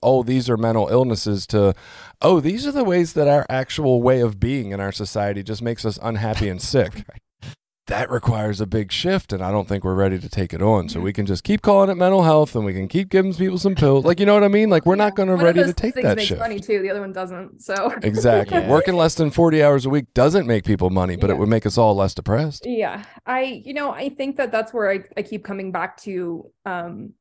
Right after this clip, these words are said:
Speaker 3: I, these drugs aren't going anywhere anytime soon. A lot of people ask me, like, "So are you, so are you anti these drugs? Should they be banned?" And I'm just like, "I, it doesn't even matter. It's not even a relevant, productive way to have this conversation because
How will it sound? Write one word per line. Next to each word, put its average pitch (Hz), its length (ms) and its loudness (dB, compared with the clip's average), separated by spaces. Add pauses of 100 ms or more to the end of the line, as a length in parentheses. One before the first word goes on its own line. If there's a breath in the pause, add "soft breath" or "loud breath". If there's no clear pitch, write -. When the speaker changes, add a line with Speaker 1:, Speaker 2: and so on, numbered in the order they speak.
(420)
Speaker 3:
I, 247 200 -10
these 277 160 -8
drugs 294 280 -2
aren't 185 160 -10
going 175 280 -10
anywhere 170 240 -14
anytime - 320 -16
soon. 185 260 -10
A 165 60 -14
lot 175 160 -12
of 190 60 -20
people 175 240 -14
ask 165 240 -10
me, 185 80 -12
like, 175 160 -12
"So - 180 -18
are - 20 -10
you, 180 140 -10
so - 160 -20
are 180 40 -12
you 202 120 -8
anti 180 380 -14
these 180 180 -14
drugs? 175 300 -14
Should 185 140 -12
they 175 120 -12
be 180 140 -14
banned?" 170 440 -12 (360)
And 269 120 -8
I'm 294 100 -6
just 339 160 -6
like, 339 140 -6
"I, 330 100 -2
it 311 80 -6
doesn't 359 220 -4
even 349 160 -4
matter. 277 420 -2
It's 226 140 -6
not 269 160 -4
even 285 160 -6
a 262 60 -4
relevant, 233 760 -6
productive 202 600 -8 (120)
way 190 260 -10
to 175 80 -10
have 165 220 -16
this 165 100 -18
conversation 196 880 -12
because 175 500 -10